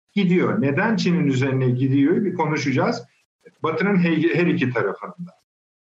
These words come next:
İç hareketler dedik, yani içerideki hesaplaşmaları da kapatıyor. Yine Amerika üzerinden gelen bir durum bu. Oldukça şaşırtıcı.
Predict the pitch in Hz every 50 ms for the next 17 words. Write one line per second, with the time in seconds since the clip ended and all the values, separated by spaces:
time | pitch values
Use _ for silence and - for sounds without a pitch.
0 | _ _ _ _ _ _ _ _ _ 214 233 - 269 262 247 185 175 175 156 135
1 | - - 147 139 139 123 127 127 127 120 127 - 143 143 131 131 131 127 - -
2 | - - 190 175 175 175 185 180 180 233 190 - - 160 139 127 - 135 127 127
3 | 127 131 123 120 120 117 117 117 120 117 120 120 120 123 123 123 123 - 190 190
4 | 180 175 175 170 - 165 180 180 180 180 175 143 123 123 131 131 123 120 120 113
5 | 120 117 113 107 117 117 113 117 113 113 110 113 - 113 113 117 117 120 127 196
6 | 202 170 175 175 175 190 175 - 139 135 127 131 123 123 - 117 - - _ _
7 | _ - -